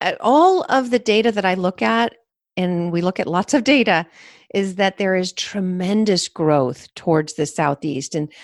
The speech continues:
that's because they're lower income tax states, they're warmer climates, uh, there's jobs that pay enough that you can afford to live. You, you can get a hundred thousand dollar salary,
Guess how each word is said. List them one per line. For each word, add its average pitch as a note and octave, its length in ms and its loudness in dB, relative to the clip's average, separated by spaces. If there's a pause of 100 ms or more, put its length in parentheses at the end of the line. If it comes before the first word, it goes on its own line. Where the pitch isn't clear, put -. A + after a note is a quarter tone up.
(240)
that's D#4+ 180 0
because C#4 340 0
they're A3+ 200 2
lower F#3 640 -2
income F#3+ 300 -2
tax F#3+ 300 -6
states, F3+ 500 -2
they're D#3 120 -2
warmer F#3+ 320 -2
climates, F3+ 720 -4 (500)
uh, E3 180 0
there's E3 340 -2 (200)
jobs G3 580 2
that F3 260 -2
pay G3+ 180 0
enough F#3+ 320 0
that - 100 -4
you F3+ 120 -4
can E3+ 120 -2
afford F3+ 360 -2
to E3+ 80 -6
live. E3+ 340 0 (440)
You, D4 120 2
you D4+ 160 2
can C#4+ 120 -2
get G#3+ 140 2
a F#3+ 60 0
hundred G#3+ 380 0
thousand G3+ 340 0
dollar F#3 260 2
salary, F3+ 680 0